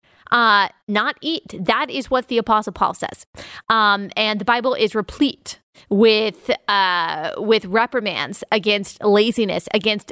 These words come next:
not working. Again, the creation account shows that God created work. It is good. But the leftist worldview is a godless worldview. It is an unbiblical worldview. It continually gets God and truth and human nature wrong.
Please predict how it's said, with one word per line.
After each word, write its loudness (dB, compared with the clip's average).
not 2
working. -2
Again, 2
the -2
creation -2
account -2
shows 0
that -4
God 2
created 2
work. -2
It -2
is 2
good. 2
But 2
the 0
leftist 0
worldview 0
is 2
a 2
godless 0
worldview. -2
It 0
is 2
an -2
unbiblical 4
worldview. 0
It 0
continually 0
gets 0
God 4
and -8
truth 0
and 0
human 2
nature 0
wrong. 2